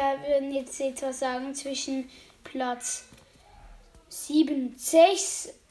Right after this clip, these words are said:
so sie-, sieben und fünf, so irgendwo dazwischen drin. Wir haben es leider vergessen. Ihr könnt, ähm, uns auch eure eigene Ranking schicken. Ähm, in der Folge unsere E-Mail-Adressen sagen wir unsere E-Mail-Adressen, falls ihr es noch nicht wisst.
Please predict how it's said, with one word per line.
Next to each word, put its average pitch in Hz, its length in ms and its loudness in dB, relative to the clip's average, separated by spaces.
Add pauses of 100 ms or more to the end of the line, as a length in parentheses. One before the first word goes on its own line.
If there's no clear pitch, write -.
(720)
so 277 680 2
sie-, 277 400 -8
sieben 311 420 4
und 262 120 -4
fünf, 339 400 4
so 247 160 -2
irgendwo 294 460 2
dazwischen 277 640 -2
drin. 381 360 6 (380)
Wir 311 100 4
haben 311 140 2
es 302 160 0
leider 320 340 6
vergessen. 339 560 4 (520)
Ihr 302 120 -4
könnt, 320 320 4
ähm, 294 540 0 (1200)
uns 359 340 4
auch 285 260 2
eure 285 420 2
eigene 294 360 4
Ranking 359 460 2
schicken. 370 460 0 (280)
Ähm, 285 540 -2
in 302 180 -2
der 285 120 0
Folge 285 320 -4
unsere 277 280 -4
E-Mail-Adressen 311 840 -2
sagen 285 260 -8
wir 285 120 -2
unsere 277 260 -4
E-Mail-Adressen, 339 1000 2
falls 302 220 -2
ihr 285 80 -4
es 285 80 -8
noch 294 100 -6
nicht 277 300 -8
wisst. 269 180 -4